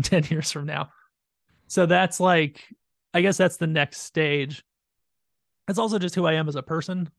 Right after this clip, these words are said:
I don't know if I'm ever happy. Uh, <laughs> I don't know if I'm ever happy,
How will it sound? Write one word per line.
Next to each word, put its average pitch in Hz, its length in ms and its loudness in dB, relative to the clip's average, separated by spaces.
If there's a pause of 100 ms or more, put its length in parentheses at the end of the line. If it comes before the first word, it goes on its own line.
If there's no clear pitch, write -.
(100)
I 156 120 -2
don't 160 120 -2
know 151 240 0
if 147 120 -8
I'm 139 300 -6
ever 147 240 -4
happy. 143 640 -4 (1300)
Uh, 131 400 -2 (140)
<laughs> - 160 -2
I 190 80 4
don't 196 120 4
know 185 80 4
if 165 40 6
I'm 170 100 2
ever 160 200 2
happy, 147 480 -2